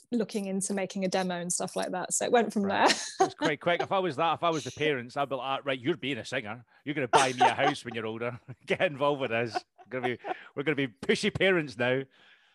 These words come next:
Speaker 2: I can see it.
Speaker 1: <laughs>
Speaker 2: So, I mean, it's, you've got a really distinctive voice. It's, when I heard the song, your, your, your, your latest one there, we'll talk about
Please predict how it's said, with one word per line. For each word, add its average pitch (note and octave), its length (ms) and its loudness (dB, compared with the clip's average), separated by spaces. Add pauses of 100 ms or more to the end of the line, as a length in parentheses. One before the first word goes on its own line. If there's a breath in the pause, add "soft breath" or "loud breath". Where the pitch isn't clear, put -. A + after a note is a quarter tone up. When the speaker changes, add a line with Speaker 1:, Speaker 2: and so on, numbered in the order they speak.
(600 soft breath)
Speaker 2:
I C#3 80 0
can D3 160 2
see D#3 280 0
it. B2+ 240 0
Speaker 1:
<laughs> - 40 -20 (240 loud breath)
Speaker 2:
So, G#3 300 -2 (340 loud breath)
I G#3 60 0
mean, A3+ 220 -2 (100)
it's, G#3 320 -6 (280 loud breath)
you've F3 140 -4
got B3+ 180 6
a A3+ 40 4
really C4 360 0
distinctive D#3+ 640 -4
voice. C3+ 580 0 (380)
It's, D3 340 -4
when D#3+ 120 0
I D#3+ 100 2
heard F#3+ 220 0
the D#3 60 -6
song, E3 400 2
your, B2+ 140 -2
your, B2+ 460 -8
your, A#2+ 180 -4
your A2+ 160 -6
latest B2+ 260 -6
one A#2 160 -4
there, A2+ 140 -4
we'll G#2+ 80 -6
talk B2 240 -2
about G#2 300 -4